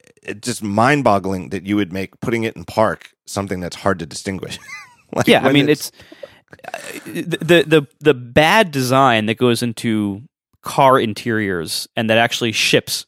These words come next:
Speaker 2: <laughs> in car interiors boggles my mind. Like, s-, there's so, this, and this is, like, way worse than date windows on watches.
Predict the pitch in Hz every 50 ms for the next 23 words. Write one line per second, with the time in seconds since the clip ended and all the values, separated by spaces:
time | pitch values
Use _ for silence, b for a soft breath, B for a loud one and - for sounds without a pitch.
0 | _ _ _ - 131 143 151 - - - 156 131 123 127 120 127 120 117 107 104
1 | 104 - - b b b b b b - - - 131 139 135 131 127 117 110 101
2 | 98 92 73 - - - - _ _ - 90 120 - - - - 156 151 143 -
3 | - - - - - 208 185 - - 160 156 165 165 185 - - 151 151 147 151
4 | 185 196 - 143 123 110 113 110 104 - - b b b b b b b b b
5 | b 214 214 247 254 233 208 180 156 151 143 135 - - - 123 117 - 135 139
6 | - 120 113 104 101 - 98 98 107 107 113 113 - 101 98